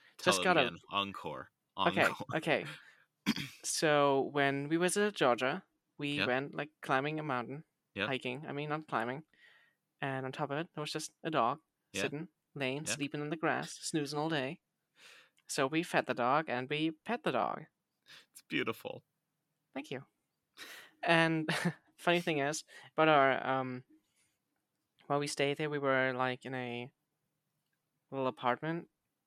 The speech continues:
Speaker 2: Mm-hmm.
Speaker 1: Or was it a house? I think it was actually a small house. Anyway, while we were there,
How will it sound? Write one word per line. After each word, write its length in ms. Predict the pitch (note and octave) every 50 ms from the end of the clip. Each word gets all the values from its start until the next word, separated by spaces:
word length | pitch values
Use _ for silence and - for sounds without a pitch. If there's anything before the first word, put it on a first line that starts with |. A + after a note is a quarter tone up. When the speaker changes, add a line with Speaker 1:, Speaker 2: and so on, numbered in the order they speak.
| _ _ _ _ _ -
Speaker 2:
Mm-hmm. 220 | A2+ A2+ B2+ C#3 D#3 - -
Speaker 1:
Or 80 | F#3
was 140 | F3+ G3+ A3
it 80 | A#3 A3
a 60 | G3+
house? 440 | - - F3+ F3 F3+ F3+ F#3 - - -
I 40 |
think 140 | F#3+ B3+ C4+
it 20 | A#3+
was 100 | F#3 D#3
actually 280 | C3+ B2+ - - C3 B2+
a 40 |
small 260 | B2+ - - B2 A#2+ A#2+
house. 440 | - B2 A#2 B2 B2 B2 - - - _ _ - _ - _ _ _ _ _ _ _ _ _ _ _ _ _ _ _ _ _ _ _ _ _
Anyway, 440 | D3+ C#3+ C3+ C3 B2+ B2+ B2+ B2+ - - - _ _
while 160 | D#3 D#3+ E3
we 100 | F3 E3+
were 100 | E3 D#3+
there, 420 | D#3 D3 C#3+ C#3 C#3+ C#3+ C#3+ -